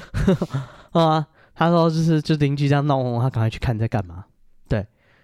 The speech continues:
Speaker 2: 结果呢，那个邻居就在那边骂某一家的人。
Speaker 1: 嗯。
Speaker 2: 对，他说，“你怎么就是在这边乱丢这种东西？”他说，“满地都是红包。”对。
Speaker 1: 哦。
Speaker 2: 然后他就开-，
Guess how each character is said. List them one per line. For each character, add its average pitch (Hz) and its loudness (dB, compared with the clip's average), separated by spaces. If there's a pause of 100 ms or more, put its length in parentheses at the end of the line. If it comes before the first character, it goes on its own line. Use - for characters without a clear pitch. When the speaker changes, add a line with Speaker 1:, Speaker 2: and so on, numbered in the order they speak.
(160)
Speaker 2:
结 151 0
果 147 2
呢， 131 2
那 139 0
个 123 0 (300)
邻 131 -2
居 143 2
就 135 2
在 131 2
那 127 -2
边 127 0
骂 131 0
某 98 -4
一 104 -2
家 107 -2
的 98 -6
人。 - -12 (180)
Speaker 1:
嗯。 113 -8 (300)
Speaker 2:
对， 90 -6 (460)
他 131 -4
说 135 0
，“你 131 0
怎 117 -4
么 107 -2
就 110 -2
是 117 -2 (240)
在 139 0
这 123 0
边 117 0
乱 117 0
丢 104 -2
这 107 -2
种 95 -2
东 92 -8
西？” - -14 (220)
他 135 0
说 143 2
，“满 127 -2
地 123 -2
都 113 0
是 113 0
红 95 -4
包。” 90 -8 (760)
对。 110 -4
Speaker 1:
哦。 143 -6 (440)
Speaker 2:
然 131 -2
后 147 2
他 135 -2
就 139 -2
开-， 156 -4